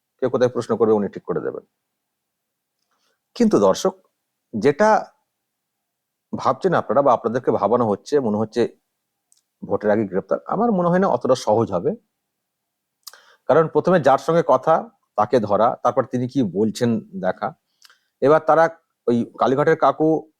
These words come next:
হয়তো অভিষেকের কোম্পানিতে চাকরি করতেন, তো যদি নিয়োগ দুর্নীতির কোনো যোগ থেকে থাকে কালীঘাটের কাকুর, তো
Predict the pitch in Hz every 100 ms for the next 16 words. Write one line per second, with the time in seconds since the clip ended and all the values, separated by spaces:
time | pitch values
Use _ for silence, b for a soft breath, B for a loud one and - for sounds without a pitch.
0 | _ _ _ - 202 214 165 160 165 160
1 | 160 147 135 139 135 117 117 127 104 104
2 | - 123 190 _ _ _ _ _ _ _
3 | 117 117 139 156 151 123 135 147 117 131
4 | 147 139 156 143 143 120 117 131 - -
5 | 107 120 113 143 123 110 104 104 101 90
6 | 90 - 147 _ _ _ _ _ _ 120